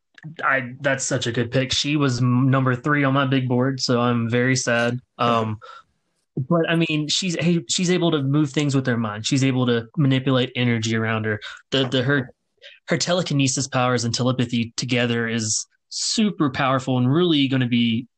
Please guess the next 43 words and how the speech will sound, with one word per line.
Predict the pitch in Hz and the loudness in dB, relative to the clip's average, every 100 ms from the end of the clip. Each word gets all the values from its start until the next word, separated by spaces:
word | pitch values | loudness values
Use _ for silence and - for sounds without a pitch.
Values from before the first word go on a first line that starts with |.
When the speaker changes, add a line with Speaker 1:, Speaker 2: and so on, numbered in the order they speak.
| _ _ | _ _
Speaker 1:
be | 254 | 0
really | 233 151 | 2 0
hard | 131 135 110 | 2 0 0
to, | 110 107 _ | -6 -8 _
to | - | -8
beat | 117 127 143 | -2 0 2
in | 123 113 - | 0 -6 -8
this. | - - - | -6 -4 -4
Um, | 120 117 117 | -4 -2 -2
I'm | 135 | 0
not | 123 | 0
gonna | 117 113 | -2 -2
lie. | 107 104 104 | 0 0 -2
I'm, | 113 113 - | -4 -6 -4
I'm | 139 135 | 0 2
mad. | 139 143 190 - - - - - 165 | 2 0 -2 -6 -10 -12 -14 -10 -2
I'm | |
mad. | 156 113 117 127 113 113 | 0 0 -2 -4 -10 -18
Speaker 2:
<laughs> | _ _ _ _ _ _ _ _ _ _ _ _ _ _ _ | _ _ _ _ _ _ _ _ _ _ _ _ _ _ _
Speaker 1:
So, | 160 147 147 156 | 0 2 2 0
so | 156 | 0
who's | 143 156 143 | 2 2 2
your | 151 | 2
next | 226 - | 0 -2
pick | - 107 - | -4 -6 -8
then? | - | -10
Speaker 2:
So | - | -6
number | 120 139 175 156 | -4 -2 -4 -4
Speaker 1:
Is | 131 127 120 117 117 113 | -4 -2 -4 -6 -8 -4
Speaker 2:
next | 131 151 | -4 -4
pick, | - 151 - - _ | -4 -4 -4 -20 _
um, | 123 123 117 117 113 110 110 101 _ _ - | -6 -4 -2 -2 -2 -4 -8 -12 _ _ -12
I'm | 110 | -8
gonna | 135 143 | -6 -2
go | 131 131 131 139 135 117 | 2 2 2 0 -4 -6
with, | 117 113 110 107 _ _ | -6 -6 -6 -10 _ _
you | 120 | -10
know, | 107 | -6
I've | 104 104 | -6 -4
got | 110 110 - | -4 -4 -6
two | - 135 143 | -12 -8 -8
people | - 135 135 131 131 | -8 -10 -6 -8 -8
who | - 110 107 104 | -6 -6 -4 -6